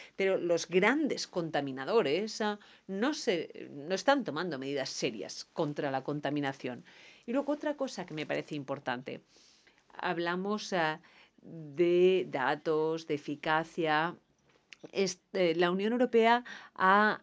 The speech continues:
elaborado un índice que me parece que es muy útil. Lo, se ha desarrollado en particular para los, eh, P M A y los sits, eh, y, y luego, en cuanto a los comentarios sobre,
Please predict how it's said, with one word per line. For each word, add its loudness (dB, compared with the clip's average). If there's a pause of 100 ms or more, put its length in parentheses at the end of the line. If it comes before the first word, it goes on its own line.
(120)
elaborado 4
un 2
índice 2
que 4
me 6
parece 2
que 0
es -2
muy 0
útil. -2 (720)
Lo, 2 (120)
se 2
ha 2
desarrollado 2
en 0
particular 4
para 4
los, 0
eh, 4
P 2
M 0
A 2
y -2
los 0
sits, -4
eh, -2 (3250)
y, -2
y 4
luego, 8
en -6
cuanto 0
a 4
los 0
comentarios 2
sobre, 0